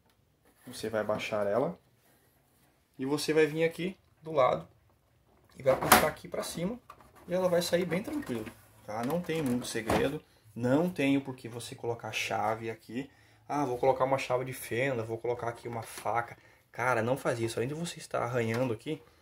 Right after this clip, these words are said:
tá? Você pode estar trincando a moldura aqui, então muito cuidado. Essa T V ela é bem simples, tá? Vale para a quarenta e nove J,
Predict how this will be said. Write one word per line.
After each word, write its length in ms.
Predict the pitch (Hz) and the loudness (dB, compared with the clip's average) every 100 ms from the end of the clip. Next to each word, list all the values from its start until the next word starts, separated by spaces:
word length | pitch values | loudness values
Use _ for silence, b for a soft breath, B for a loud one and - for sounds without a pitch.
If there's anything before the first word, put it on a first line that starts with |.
| b b b _ | b b b _
tá? 160 | 107 110 | -4 -2
Você 180 | 117 | -2
pode 260 | 123 123 131 | -4 -4 -4
estar 220 | - 127 151 - | -2 -2 -2 -6
trincando 460 | 165 170 143 165 | -4 -2 0 4
a 40 | 170 | 4
moldura 460 | 156 135 135 143 | 4 4 4 4
aqui, 160 | - 123 | 2 -4
então 200 | 120 123 | -6 -4
muito 320 | 123 165 - | -2 -4 -6
cuidado. 460 | - 143 107 107 - b b b | -2 2 2 2 -4 b b b
Essa 140 | 127 151 | -12 -4
T 140 | 160 | 0
V 100 | 156 | 4
ela 100 | 180 | 4
é 40 | |
bem 260 | 143 139 202 | 4 2 2
simples, 540 | - - 160 - 127 | -2 -2 -2 -2 -4
tá? 240 | 113 131 - b b b - | 0 0 -2 b b b -16
Vale 300 | 120 131 147 | 2 4 4
para 200 | 147 135 | 2 0
a 460 | - 127 120 123 117 | 2 0 2 2 2
quarenta 400 | 120 113 120 120 | 0 0 0 -2
e 40 | |
nove 320 | 117 113 113 | 2 2 0
J, 600 | 110 107 110 117 - 135 | -4 0 0 0 -6 -8